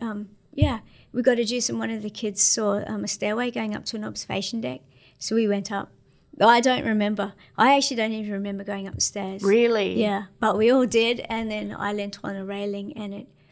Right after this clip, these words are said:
Speaker 1: had, like, dry rot, and I fell, like, six meters and, yeah, broke my back and hit my head.
Speaker 2: And
Speaker 1: So
Speaker 2: what do you,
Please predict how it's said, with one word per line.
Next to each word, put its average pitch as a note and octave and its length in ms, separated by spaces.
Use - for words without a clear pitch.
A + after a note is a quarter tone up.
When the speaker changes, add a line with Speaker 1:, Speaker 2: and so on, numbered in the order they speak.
Speaker 1:
had, B3+ 180
like, A3 200
dry G3 260
rot, C#4+ 260
and G#3+ 200
I G#3 60
fell, G3+ 240
like, G#3 140
six - 260
meters G#3+ 340
and, G#3 320
yeah, C4+ 220
broke G3+ 220
my G#3+ 120
back G#3+ 420
and G#3 140
hit G#3 140
my G3+ 120
head. F#3+ 240
Speaker 2:
And C4 340
Speaker 1:
So - 120
Speaker 2:
what D4+ 320
do G#4 120
you, E4 320